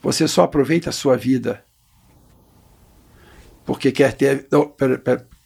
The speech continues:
pera aí. Você só não aproveita a sua vida porque quer ter a vida dos outros. Esquecemos que as oportunidades vão embora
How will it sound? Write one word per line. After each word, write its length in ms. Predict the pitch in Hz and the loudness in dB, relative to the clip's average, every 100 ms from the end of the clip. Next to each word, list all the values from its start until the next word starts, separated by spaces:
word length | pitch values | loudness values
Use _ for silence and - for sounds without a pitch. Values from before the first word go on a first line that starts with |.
| - | -6
pera 180 | 120 110 | -4 -4
aí. 120 | - _ _ _ _ - - _ _ | -10 _ _ _ _ -20 -20 _ _
Você 360 | - 127 - 175 | -2 0 2 2
só 240 | - 180 | 4 4
não 260 | 156 196 247 | 6 4 4
aproveita 520 | 208 170 139 139 127 | 2 0 -2 -2 -4
a 40 | 123 | -8
sua 200 | - 120 | -8 -6
vida 380 | 113 139 147 - - _ - - _ - - - - - | -2 -4 -4 -16 -20 _ -20 -20 _ -20 -20 -20 -20 -14
porque 240 | - - 127 | -10 -2 0
quer 160 | 131 | 0
ter 140 | 127 139 | 0 -2
a 60 | |
vida 200 | 120 127 | 0 -4
dos 220 | 131 123 | -4 -6
outros. 500 | 113 110 - - - - _ _ _ - - - - _ _ _ _ _ - | -6 -8 -12 -20 -20 -20 _ _ _ -20 -20 -20 -20 _ _ _ _ _ -8
Esquecemos 680 | 147 - 143 - 170 170 - | -4 2 2 4 2 2 0
que 80 | 135 | -2
as 140 | 131 | 0
oportunidades 920 | 156 143 - 131 120 131 143 123 - | 0 0 0 0 2 2 0 -2 -8
vão 200 | 123 135 | -4 0
embora 500 | 131 117 131 120 107 | 2 4 2 0 -6